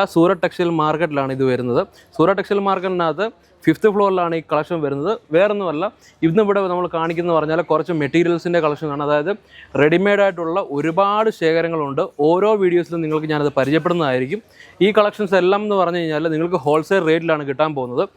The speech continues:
ഓരോ കളക്ഷനും സെറ്റ് വൈസ് തന്നെയാണ് വരുന്നത്. അതുകൊണ്ട് തന്നെ പർച്ചേസ് ചെയ്യുന്നവർ ഹോൾസെയിലായിട്ട് മാത്രം പർച്ചേസ് ചെയ്യുക. ആദ്യമേ തന്നെ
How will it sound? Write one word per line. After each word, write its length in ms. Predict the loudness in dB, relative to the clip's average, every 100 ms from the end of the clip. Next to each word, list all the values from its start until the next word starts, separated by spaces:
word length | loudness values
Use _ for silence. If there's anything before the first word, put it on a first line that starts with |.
| _ _ _ 4
ഓരോ 180 | 4 2 0
കളക്ഷനും 380 | -2 -4 -8 -2
സെറ്റ് 200 | -2 2 0
വൈസ് 160 | 2 2
തന്നെയാണ് 280 | 2 2 0
വരുന്നത്. 280 | 0 -2 -6 -8 _ 0
അതുകൊണ്ട് 220 | 2 2
തന്നെ 200 | 0 -2 -6 _ _ -2
പർച്ചേസ് 280 | 0 0 0
ചെയ്യുന്നവർ 280 | 0 0 0
ഹോൾസെയിലായിട്ട് 600 | 0 0 0 0 0 -2 -2
മാത്രം 240 | -2 -2 -2
പർച്ചേസ് 260 | -2 -2 -4
ചെയ്യുക. 280 | -2 2 0 -2 -20 -2 0
ആദ്യമേ 240 | 2 2 0
തന്നെ 160 | -2